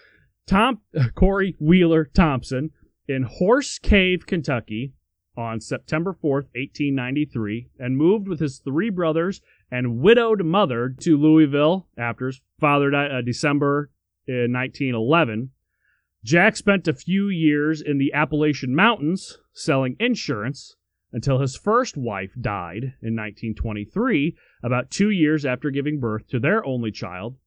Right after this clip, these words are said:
Jack Junior. Uh, Jack left Jack Junior in the care of his mother-in-law in Greenup, Kentucky, and moved back to Louisville,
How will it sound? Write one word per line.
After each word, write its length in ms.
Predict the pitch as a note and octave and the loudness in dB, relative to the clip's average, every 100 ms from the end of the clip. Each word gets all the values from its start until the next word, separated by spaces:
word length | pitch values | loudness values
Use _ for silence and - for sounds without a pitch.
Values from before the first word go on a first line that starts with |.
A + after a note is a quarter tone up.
| - | -20
Jack 400 | F#2 G#2 F#2 - _ | -14 -12 -14 -20 _
Junior. 400 | D3 A#3+ A3 G2+ _ _ _ _ _ _ _ | 0 2 2 -2 _ _ _ _ _ _ _
Uh, 120 | G#2 G2 | -12 -12
Jack 400 | F2 D3 D3 D3+ - | -4 0 2 0 -4
left 560 | A#2+ F3 F#3+ - - - _ _ _ | 0 2 2 -2 -14 -20 _ _ _
Jack 420 | G#2 A2 B2 A2 B2 | -6 0 0 -2 -4
Junior 460 | G#2+ A2+ A#2 C#3 | 0 0 2 0
in 220 | D3 B2+ | -2 -2
the 80 | A2+ | -2
care 340 | - C#3+ B2+ B2 | -4 -4 -2 -2
of 140 | A#2 | -4
his 180 | A#2+ G#2 | -4 -2
mother-in-law 920 | B2+ G3 E3+ A#2+ A2 G2 F#2+ G#2+ C3+ | 0 0 0 -2 -4 -6 -8 -8 -8
in 260 | C3 A2 G2+ | -8 -10 -10
Greenup, 480 | F#2+ A#2 G#3 D#3+ - | -6 -2 -2 -2 -8
Kentucky, 600 | - G2+ G#2 G2 B2+ C#3 | -10 -8 -8 -6 -6 -6
and 200 | C3+ C3+ | -4 -4
moved 300 | C3+ C#3 A#2+ | -2 -4 -6
back 320 | A2 A2 A2+ | -6 -4 -6
to 120 | - B2 | -4 -4
Louisville, 540 | G2+ F#2+ F2+ G#2 C3 | -2 -4 -6 -8 -8